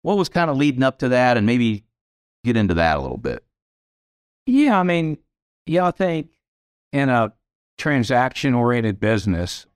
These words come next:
Speaker 2: you know, there, I suspect for most people, there's probably a handful of kind of defining moments where
Speaker 1: Yep.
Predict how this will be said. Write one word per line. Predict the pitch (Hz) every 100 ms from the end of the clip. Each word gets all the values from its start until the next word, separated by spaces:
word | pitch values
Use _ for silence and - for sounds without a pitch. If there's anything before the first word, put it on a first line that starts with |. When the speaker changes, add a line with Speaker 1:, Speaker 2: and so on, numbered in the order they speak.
| _ _ _ _ _ _ _ _
Speaker 2:
you | 135 147
know, | 147
there, | 139 143 160 _ _ -
I | 139
suspect | 147 - - 143 135 -
for | 120
most | 117 131
people, | - 120 120
there's | 104
probably | - 123 117 117 110
a | 104 98
handful | 120 113 107 113 107
of | 95
kind | 117 107
of | 101
defining | - 113 107 98
moments | 101 104 104 104
where | 117 104 104 101
Speaker 1:
Yep. | 73 -